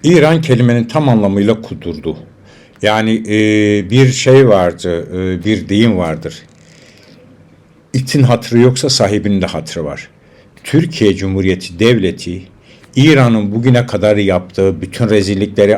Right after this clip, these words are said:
ahlaksızları, aldıkları, aymazlıkların, namussuzlukları, çok özür diliyorum hepinizden. Çünkü artık gemi azıya aldı bunları iyice. Bu acemler iyice gemiyi azıya aldılar.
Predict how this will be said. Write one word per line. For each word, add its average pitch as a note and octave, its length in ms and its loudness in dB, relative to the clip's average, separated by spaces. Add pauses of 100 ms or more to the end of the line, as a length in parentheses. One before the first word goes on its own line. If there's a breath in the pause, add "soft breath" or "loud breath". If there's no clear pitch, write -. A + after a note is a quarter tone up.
ahlaksızları, A2 1000 -2
aldıkları, A2 720 0
aymazlıkların, A2+ 1040 0 (280 loud breath)
namussuzlukları, B2+ 1200 2
çok G#3 260 0
özür B2 260 2
diliyorum F#2+ 300 -2
hepinizden. G2 640 -4 (120)
Çünkü - 260 -6
artık F#2 400 -4
gemi G2 220 0
azıya F#2 400 0
aldı G2+ 220 0
bunları E2 320 -8
iyice. G2+ 420 -4 (340 loud breath)
Bu F#2+ 200 -4
acemler F#2 580 -2
iyice G#2 420 2
gemiyi F#2 340 -2
azıya F2+ 320 -4
aldılar. A#2+ 440 -4